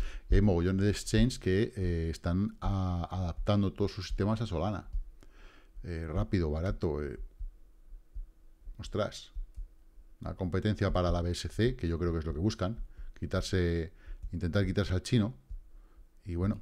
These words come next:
realmente también, eh, si vemos el, su R S I, el canal lo rompió, lo rompió muy claramente, además.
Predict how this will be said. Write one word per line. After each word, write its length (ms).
realmente 580
también, 500
eh, 460
si 160
vemos 520
el, 540
su 160
R 120
S 180
I, 240
el 400
canal 500
lo 160
rompió, 580
lo 120
rompió 220
muy 140
claramente, 540
además. 380